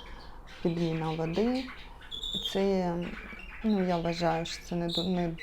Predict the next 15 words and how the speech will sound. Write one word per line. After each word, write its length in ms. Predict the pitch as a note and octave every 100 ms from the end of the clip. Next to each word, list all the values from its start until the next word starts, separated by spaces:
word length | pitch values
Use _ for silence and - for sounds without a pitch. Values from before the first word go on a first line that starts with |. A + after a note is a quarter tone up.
| -
дуже 360 | E3+ E3 D#3+ D3+ D#3 F3 E3+
важко. 680 | G3+ D#4 - - A#3 A3 A3 - - - - -
І 300 | F#3 F3+ E3+ E3+ F3 F3+ -
це 120 | G3+
дуже 280 | G3 F3 E3+
красиво, 1000 | F3 E3 D#3+ - B3+ C4 A#3 A3+ G#3+ G#3+ G#3 G#3+ - -
насолоджуватись 960 | F3+ E3+ - F3 E3 E3+ E3 D#3+ E3 -
цими 180 | F3 E3+
акваріумами. 1000 | E3+ G#3 A#3 B3+ A3+ A3 G#3+ G#3 G3 G3 - - - - - - - - - - - - - - -
Я 440 | G#3+ A3 G3+ F#3 -
люблю 440 | G3 G3 G3 F#3+ F#3
дуже 340 | F3 F3 E3+
кожен 440 | E3+ F#3 F3 E3+ D#3+
свій 260 | - E3+
акваріум 760 | E3 - A#3+ D4+ D#4 C4 A#3+